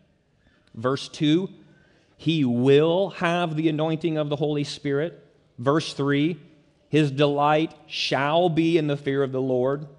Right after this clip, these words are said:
Verse four, "He shall defend the weak, and he shall slay the wicked." So he's going to be a just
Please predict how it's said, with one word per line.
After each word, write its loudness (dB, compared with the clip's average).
Verse -2
four, 0
"He 2
shall 0
defend 0
the 4
weak, 2
and -4
he -2
shall -2
slay 0
the 0
wicked." -2
So -4
he's -2
going -2
to -6
be -2
a 0
just -6